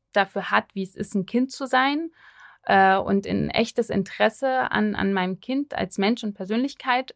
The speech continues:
hat. Äh, anders funktioniert's nicht, weil man kann sich das, man kann sich, man kann behaupten, ja, ich bin ja nur mit ihr zusammen, da, da, und, äh,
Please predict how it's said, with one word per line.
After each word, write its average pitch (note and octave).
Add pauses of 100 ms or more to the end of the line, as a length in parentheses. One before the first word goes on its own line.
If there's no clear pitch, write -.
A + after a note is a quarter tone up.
(100)
hat. C4+ (460)
Äh, G#3+
anders A3
funktioniert's G3+
nicht, F3+ (100)
weil G#3
man G#3+
kann A3
sich A#3
das, - (140)
man G3+
kann G3+
sich, G#3+
man F#3+
kann A#3 (160)
behaupten, A3+
ja, G3
ich G#3
bin G#3+
ja G#3+
nur G#3
mit G3
ihr A#3
zusammen, G#3+
da, G3
da, G#3+
und, F#3+
äh, F#3+